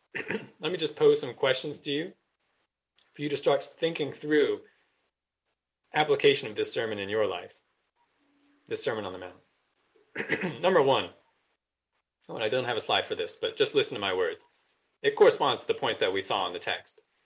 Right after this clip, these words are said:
Number one, do you fit the description of a truly righteous person given by Jesus in Matthew five, three to twelve?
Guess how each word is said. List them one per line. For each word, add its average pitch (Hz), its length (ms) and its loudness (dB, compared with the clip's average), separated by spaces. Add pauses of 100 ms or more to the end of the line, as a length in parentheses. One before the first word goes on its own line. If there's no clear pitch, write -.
(260)
Number 170 220 2
one, 82 200 -4 (1000)
do 156 240 -4
you 190 340 -2
fit 214 400 8
the 190 80 6
description 175 680 -2
of 113 140 -8
a 117 100 4
truly 175 440 4
righteous 139 380 2
person 101 460 -4 (300)
given 135 240 0
by 131 140 4
Jesus 110 360 -4
in 104 100 -6
Matthew 107 300 0
five, 95 460 -2 (720)
three 110 140 -4
to 95 80 -2
twelve? - 340 -8